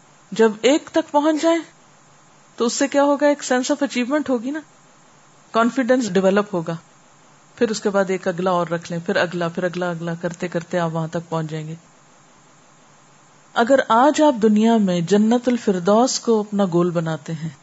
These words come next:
جیسا کہ بنانے کو کہا گیا ہے، آپ صلی اللہ علیہ وسلم نے فرمایا کہ جب تم اللہ سے مانگو تو کیا مانگو؟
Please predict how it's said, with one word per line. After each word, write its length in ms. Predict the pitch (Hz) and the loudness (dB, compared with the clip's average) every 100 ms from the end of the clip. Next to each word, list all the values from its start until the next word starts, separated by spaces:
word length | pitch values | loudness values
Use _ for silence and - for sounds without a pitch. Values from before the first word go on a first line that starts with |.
| _ _ _ _ _ _ _ _ - | _ _ _ _ _ _ _ _ -6
جیسا 260 | 185 190 208 | -2 -2 -2
کہ 100 | 202 | -2
بنانے 360 | 175 170 190 | -2 0 0
کو 120 | 202 196 | 0 0
کہا 280 | 208 254 233 | 0 0 -2
گیا 240 | 170 156 156 | -2 -4 -8
ہے، 100 | 160 _ _ _ _ _ _ _ - | -12 _ _ _ _ _ _ _ -2
آپ 160 | 190 | 0
صلی 180 | 202 190 | 0 0
اللہ 140 | 185 180 | 2 2
علیہ 160 | 180 | 0
وسلم 300 | 175 185 202 | -2 0 0
نے 80 | 196 190 | 0 -2
فرمایا 340 | 175 180 202 202 _ _ _ _ _ _ _ _ - | 0 2 0 -2 _ _ _ _ _ _ _ _ -10
کہ 100 | - - | -10 -10
جب 240 | 170 226 226 262 | -2 0 2 2
تم 180 | 233 | 2
اللہ 400 | 202 185 180 247 247 | 2 2 2 2 2
سے 200 | - 208 | 2 2
مانگو 500 | 180 190 233 285 302 - - | 4 4 6 4 2 -6 -8
تو 80 | |
کیا 200 | 208 247 | 0 2
مانگو؟ 340 | 277 285 285 | 4 2 0